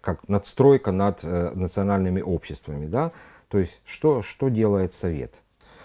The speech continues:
Понятно, что национальные общества, они, ну, каждое, ну, э, если говорить очень, очень примитивно, э, варятся как бы в собственном соку, занимаются с, э,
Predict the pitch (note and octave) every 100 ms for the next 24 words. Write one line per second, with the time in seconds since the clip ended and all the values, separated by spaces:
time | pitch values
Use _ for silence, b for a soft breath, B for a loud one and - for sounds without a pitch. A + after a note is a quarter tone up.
0 | - B2+ F#3+ C3+ A#2+ B2 A2+ C3+ C3+ C3
1 | A2+ A2 F#3+ G#3 E3 D3+ B2+ A2 A#2 E3
2 | G3 D3 A#2 D3+ - B2+ A2 A2+ G2 B
3 | B B - A2+ G2 C2+ E2+ D#2+ E2 F#2+
4 | F#2+ G2 G2 G2 F#2 E2 F2+ G2 - A2
5 | G#2 F#2 G#2 G#2+ G#2 F#3 F3 C3 A#2+ B
6 | B B F#2 F#2+ G#2 A2+ G2+ - F#2 E2+
7 | E2+ E2+ F2 G#2+ F#2 G2+ F2+ F2 A#2+ -
8 | F#3 D#3+ G#2 F#2+ G2 F#2 F2 E2+ - F2+
9 | F2 E2+